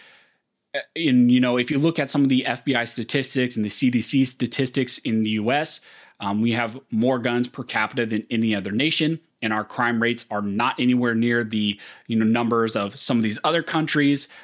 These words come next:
Um, and then also when you look at actual crime rates in relation to firearms, it's not actually anywhere, you know, more deaths are caused by baseball bats and hands and fists than they are firearms. So there's a lot of statistics that would back why, you know,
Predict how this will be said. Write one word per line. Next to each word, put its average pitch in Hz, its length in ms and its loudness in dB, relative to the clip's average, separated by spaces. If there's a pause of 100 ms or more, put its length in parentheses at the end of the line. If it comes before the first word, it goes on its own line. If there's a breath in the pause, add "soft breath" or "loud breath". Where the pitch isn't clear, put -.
(120 loud breath)
Um, 104 400 -2 (380 soft breath)
and 117 220 2
then 120 140 2
also 127 320 0
when 117 120 -2
you 117 100 0
look 123 200 0
at 113 140 -2
actual 113 380 -2
crime 120 500 -2
rates 117 360 -2 (280 loud breath)
in 117 160 -2
relation 113 460 0
to 104 140 -8
firearms, 160 600 0
it's - 280 -8
not 120 400 0
actually 127 400 0
anywhere, 117 400 0
you 113 120 0
know, 110 80 0
more 151 260 4
deaths 135 320 -2
are 127 60 0
caused 123 400 -2
by 113 160 0
baseball 120 580 0
bats 110 480 -2
and 101 180 -2 (280 loud breath)
hands 127 320 0
and 107 120 0
fists 147 300 -2
than 123 120 2
they 113 100 0
are 104 160 -2
firearms. 123 640 -2 (360 loud breath)
So 131 460 0
there's 135 240 2
a 143 60 2
lot 147 200 2
of 139 60 -4
statistics 202 600 -2
that 147 200 0
would 135 160 -2
back 127 300 -2
why, 117 420 0
you 117 160 0
know, 107 260 -2